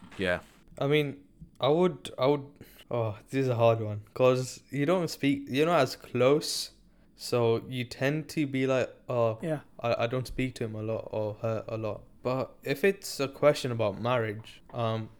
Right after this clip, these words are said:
Speaker 2: I would just go like, "Hey, is everything all right? How's so-and-so?" So, like,
Speaker 3: Yeah.
Speaker 2: so-and-so mean who they're married to first. And, uh, oh. So, like, kind of talk to them in a way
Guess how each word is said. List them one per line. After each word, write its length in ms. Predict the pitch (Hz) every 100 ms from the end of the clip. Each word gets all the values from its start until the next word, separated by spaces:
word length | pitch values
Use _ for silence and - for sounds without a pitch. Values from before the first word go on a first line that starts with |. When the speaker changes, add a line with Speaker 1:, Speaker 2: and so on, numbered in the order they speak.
| -
Speaker 2:
I 60 | 131
would 220 | 156 131
just 220 | - 139
go 140 | 139 131
like, 280 | 120 117 - -
"Hey, 460 | 139 143 117 - - -
is 180 | 127 131
everything 320 | 139 143 143
all 60 | 139
right? 200 | 143 135
How's 600 | 131 131 127 120 - - -
so-and-so?" 580 | - 127 123 120 127 117
So, 180 | - 113
like, 180 | 110 160
Speaker 3:
Yeah. 100 | 147
Speaker 2:
so-and-so 300 | 120 117 117
mean 380 | 113 113 110 - _ _ - - - -
who 120 | 123
they're 180 | 120 113
married 400 | 117 120 120 117
to 200 | - 110
first. 480 | 104 - 110 104 - -
And, 240 | 113 117 117
uh, 240 | 120 -
oh. 280 | 123 117 107 - _ _
So, 280 | - 120 120
like, 320 | 127 113 - - -
kind 280 | - 135 165
of 180 | 185 -
talk 420 | - 139 147 143 -
to 120 | 131
them 240 | 127 127
in 140 | - 120
a 80 | 107
way 420 | 107 110 123 131